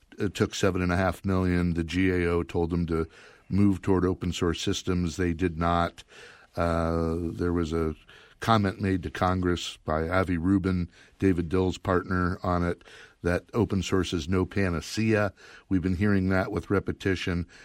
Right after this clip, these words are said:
There's basically a disinformation campaign that keeps the solution at bay. And as long as we're toiling in this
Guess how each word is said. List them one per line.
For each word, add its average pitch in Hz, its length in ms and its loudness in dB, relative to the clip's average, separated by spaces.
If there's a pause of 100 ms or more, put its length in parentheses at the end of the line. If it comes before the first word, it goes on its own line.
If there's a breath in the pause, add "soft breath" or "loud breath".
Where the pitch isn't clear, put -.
(160 loud breath)
There's 98 220 2
basically 113 500 2
a 92 60 0
disinformation 98 920 0
campaign 92 600 -2 (340 loud breath)
that 101 240 0
keeps - 320 -4
the 95 140 -2
solution 104 640 2
at 87 260 -4
bay. 95 460 2 (360 loud breath)
And 98 360 2
as 92 220 0
long 113 280 2
as 123 100 0
we're 110 140 0
toiling 104 720 2
in 98 280 0
this 95 440 -4